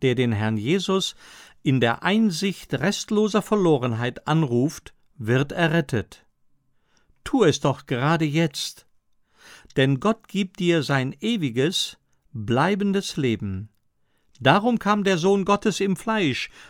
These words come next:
um dich aus dem verlorenen Zustand in einen geistlichen Menschen umzugestalten, einen Menschen,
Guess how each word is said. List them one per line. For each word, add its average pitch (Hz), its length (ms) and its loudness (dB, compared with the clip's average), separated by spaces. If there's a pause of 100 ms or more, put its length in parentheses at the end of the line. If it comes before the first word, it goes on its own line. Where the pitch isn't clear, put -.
(120)
um 127 280 2
dich 220 280 0
aus 147 220 0
dem 117 200 0
verlorenen 202 640 0
Zustand 160 720 -2 (360)
in 147 200 2
einen 117 400 0
geistlichen 180 720 -2
Menschen 139 400 -2
umzugestalten, 110 1160 -2 (460)
einen 113 320 2
Menschen, 185 560 0